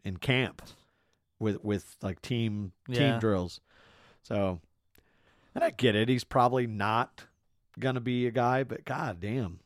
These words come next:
Speaker 1: give him a shot. Like,
Speaker 2: Right.
Speaker 1: you know. Um,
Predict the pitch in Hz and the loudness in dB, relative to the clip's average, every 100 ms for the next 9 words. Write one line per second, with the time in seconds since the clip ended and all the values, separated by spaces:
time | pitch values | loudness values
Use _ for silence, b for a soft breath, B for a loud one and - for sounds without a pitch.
0 | _ _ _ - 170 175 104 - 131 143 | _ _ _ 4 6 6 2 0 6 6
1 | 120 - - 117 123 117 113 107 107 117 | 6 2 -4 2 4 4 4 2 0 -2
2 | - _ _ _ _ _ _ _ _ _ | -6 _ _ _ _ _ _ _ _ _
3 | _ _ _ _ _ _ _ _ 110 98 | _ _ _ _ _ _ _ _ -2 -2
4 | 95 92 | -2 -8